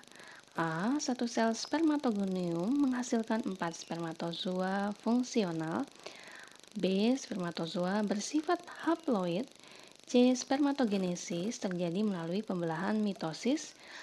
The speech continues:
Atau D. Spermatogenesis terjadi pada testis. Nah, sebelum kita jawab pertanyaan ini, mari kita bahas secara singkat mengenai spermatogenesis.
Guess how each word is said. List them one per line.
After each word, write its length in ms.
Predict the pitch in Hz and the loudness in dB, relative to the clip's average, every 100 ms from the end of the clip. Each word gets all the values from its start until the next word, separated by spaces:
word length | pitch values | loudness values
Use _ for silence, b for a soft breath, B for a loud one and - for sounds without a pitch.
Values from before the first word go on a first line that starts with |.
| B - | B -4
Atau 240 | 262 269 | 2 4
D. 240 | 262 220 226 | 6 6 4
Spermatogenesis 1200 | 226 214 208 180 180 170 180 240 - 180 185 - | 0 -2 -2 -2 -2 -2 0 -2 -2 0 0 0
terjadi 400 | 165 165 170 208 | 0 0 0 -2
pada 560 | 180 156 151 170 185 190 - | -4 -4 -4 -2 -2 -4 -4
testis. 640 | 175 156 - 160 143 - B B B B - | -4 -4 -6 -6 -6 -8 B B B B -6
Nah, 160 | 190 156 | -4 -2
sebelum 320 | - 165 170 | -2 -2 -2
kita 160 | 156 165 | -2 -2
jawab 240 | 165 165 165 | 0 0 -2
pertanyaan 400 | - 165 160 156 | -6 -6 -4 -4
ini, 240 | 156 180 | -2 0
mari 240 | 269 233 220 | 2 2 0
kita 240 | 240 226 | -2 0
bahas 400 | 233 330 311 - | 2 4 2 0
secara 400 | - - 240 233 | -4 0 0 2
singkat 400 | 247 226 202 214 | 2 2 0 0
mengenai 560 | 240 226 220 202 208 220 | 0 0 0 0 0 -2
spermatogenesis. 2250 | - - 175 170 170 180 - 226 233 240 208 180 165 156 151 156 - 170 165 165 - - | -4 -4 -4 -2 -2 -4 -2 0 2 2 0 0 0 -2 -6 -6 -4 -4 -4 -8 -10 -14